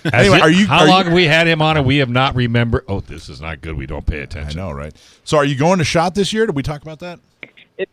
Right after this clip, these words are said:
Speaker 3: yeah, that's why I'm here. That's why I'm here at Vegas. We're recording some content, doing some training with another police officer, getting some videos to, um, up there to try to hopefully educate some law enforcement officers that watch the channel and, um, just everybody. It's not just for cops, but it's for everybody,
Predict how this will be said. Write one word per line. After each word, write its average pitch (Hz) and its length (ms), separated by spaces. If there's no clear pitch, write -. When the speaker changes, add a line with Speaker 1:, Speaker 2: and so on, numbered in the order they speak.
Speaker 3:
yeah, 247 200
that's 240 220
why 240 160
I'm 226 100
here. 233 180
That's 180 140
why 208 80
I'm 196 80
here 202 140
at 165 80
Vegas. 180 360
We're 170 160
recording 214 440
some 170 100
content, 160 480
doing 156 220
some 143 80
training 151 180
with 151 120
another 143 200
police 135 260
officer, 131 300
getting 127 260
some 123 120
videos 120 300
to, 117 160
um, 123 360
up 156 200
there 147 120
to 143 60
try 143 160
to 131 80
hopefully 139 320
educate 135 500
some 135 100
law 123 140
enforcement 127 380
officers 123 260
that 117 160
watch 117 240
the 127 80
channel 123 500
and, 120 440
um, 120 280
just 147 140
everybody. 131 420
It's 123 120
not 156 160
just 139 140
for 117 80
cops, 185 300
but 131 120
it's 117 100
for 127 80
everybody, 120 500